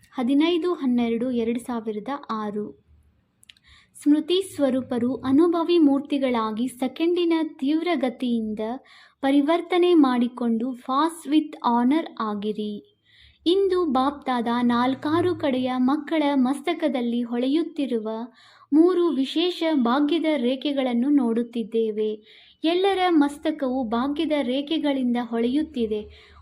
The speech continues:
ಒಂದು ಪರಮಾತ್ಮ ಪಾಲನೆಯ ಭಾಗ್ಯದ ರೇಖೆಯಾಗಿದೆ. ಎರಡನೆಯದು ಶ್ರೇಷ್ಠ ಶಿಕ್ಷಕನ ಮೂಲಕ ಶಿಕ್ಷಣದ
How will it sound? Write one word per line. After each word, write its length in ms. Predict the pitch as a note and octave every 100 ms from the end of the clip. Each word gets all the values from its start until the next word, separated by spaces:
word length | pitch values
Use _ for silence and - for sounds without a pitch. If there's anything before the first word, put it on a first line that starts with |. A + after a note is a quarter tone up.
| -
ಒಂದು 460 | E4 G4 F#4 F#4
ಪರಮಾತ್ಮ 760 | E4 C#4+ C4 C4 E4 F4 F4+ D#4+
ಪಾಲನೆಯ 600 | C#4 B3+ B3 A#3+ A#3 A#3 B3
ಭಾಗ್ಯದ 500 | A#3 A#3+ C#4+ D#4 C4+ C4
ರೇಖೆಯಾಗಿದೆ. 1120 | A3 A#3 B3+ A#3+ G#3 G#3 G#3+ G#3 G#3 - - _ C#4
ಎರಡನೆಯದು 720 | D#4 F#4 F#4+ F#4 D#4+ C#4 C#4+
ಶ್ರೇಷ್ಠ 520 | - C#4 E4 E4 - E4
ಶಿಕ್ಷಕನ 600 | D#4+ D4 - D4 C#4+ C4+ C4+
ಮೂಲಕ 420 | B3 A#3 A#3 A3+ A#3+
ಶಿಕ್ಷಣದ 600 | A#3 D#4+ - F4 D#4+